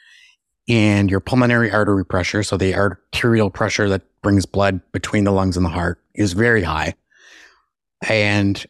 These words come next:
w-, we'd known for a long time that heart transplant was a possibility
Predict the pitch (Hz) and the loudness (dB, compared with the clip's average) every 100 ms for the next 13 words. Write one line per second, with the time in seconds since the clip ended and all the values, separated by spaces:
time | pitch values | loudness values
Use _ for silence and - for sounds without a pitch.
0 | - 240 247 233 170 190 185 165 143 127 | -16 -12 -8 -2 2 4 4 4 2 2
1 | 110 104 110 98 92 104 - 101 - 98 | 2 0 0 0 -2 -2 -2 -2 -2 -4
2 | 90 - 113 90 - 110 110 104 104 104 | -4 -4 -2 -2 0 0 0 0 2 0
3 | 98 | -4